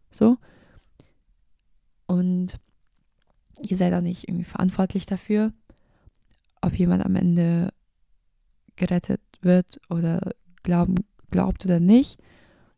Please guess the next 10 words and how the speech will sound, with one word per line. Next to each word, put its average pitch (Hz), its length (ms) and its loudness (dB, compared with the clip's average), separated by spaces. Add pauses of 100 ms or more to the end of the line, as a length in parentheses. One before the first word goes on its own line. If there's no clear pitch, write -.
(1200)
Aber, 214 640 2 (2500)
aber 190 400 0
ich - 240 -2
lass 202 240 -2
mich 170 300 -4
gerne 175 300 -4
von 185 180 -4
Gott 180 260 -4
nutzen. 190 500 -4 (840)
Und 180 640 0